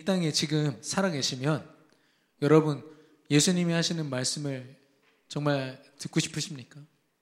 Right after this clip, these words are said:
듣고 싶겠죠. 근데 예수님 뭐라고 하시냐면, "이 독사의 자식들아." 막 이렇게 얘기하시거든요.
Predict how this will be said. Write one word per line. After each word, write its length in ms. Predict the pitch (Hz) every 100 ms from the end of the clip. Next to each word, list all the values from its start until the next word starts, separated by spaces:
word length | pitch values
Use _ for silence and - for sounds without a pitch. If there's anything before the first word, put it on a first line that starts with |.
| _ _ _ _ _ _ -
듣고 220 | 185 214
싶겠죠. 420 | - 208 190 147
근데 260 | 156 160 143
예수님 340 | 147 180 170
뭐라고 240 | 135 151 151
하시냐면, 240 | 131 131
"이 40 |
독사의 460 | 139 165 - 190 170
자식들아." 540 | 131 127 - 175 143
막 80 | 120
이렇게 180 | 117 135
얘기하시거든요. 680 | 117 131 - - 123 110